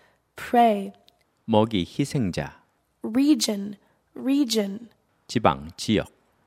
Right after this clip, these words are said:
Speaker 1: Reside, reside.
Speaker 2: 살다, 거주하다.
Speaker 1: Skeletons, skeletons.
Speaker 2: 해골, 뼈대.
Speaker 1: Stumble upon,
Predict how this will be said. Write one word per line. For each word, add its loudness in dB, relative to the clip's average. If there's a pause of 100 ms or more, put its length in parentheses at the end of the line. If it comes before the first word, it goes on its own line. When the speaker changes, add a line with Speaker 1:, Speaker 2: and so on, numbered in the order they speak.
(120)
Speaker 1:
Reside, -2 (280)
reside. -2 (500)
Speaker 2:
살다, 2
거주하다. 0 (380)
Speaker 1:
Skeletons, 2 (120)
skeletons. 0 (560)
Speaker 2:
해골, 0 (160)
뼈대. 0 (500)
Speaker 1:
Stumble 4
upon, 0